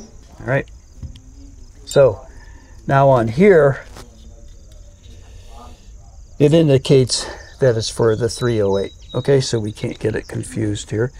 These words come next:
All right, so we take this five five, five five six buffer spring and we put it in here.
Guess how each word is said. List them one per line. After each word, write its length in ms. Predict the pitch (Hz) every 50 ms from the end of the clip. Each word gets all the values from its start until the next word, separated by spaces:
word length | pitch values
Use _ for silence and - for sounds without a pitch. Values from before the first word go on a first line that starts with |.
| - - - - - - - - - -
All 60 | 123
right, 180 | 127 127 110 -
so 160 | - 135 127
we 100 | 123 120
take 240 | 120 - 135 127 -
this 260 | - 117 110 - -
five 300 | - - 135 123 120 117
five, 260 | - 123 117 110 107 - - - - - - - - - - - -
five 220 | - - 117 113
five 220 | - 117 110 104 -
six 400 | - - 165 151 - - - - - - - - - - - -
buffer 280 | - 131 135 - 131
spring 400 | 131 - - - 135 139 135 131 - - - -
and 100 | - -
we 120 | 92 92 92
put 180 | - - 120
it 140 | 107 - -
in 160 | - - -
here. 260 | - - - - -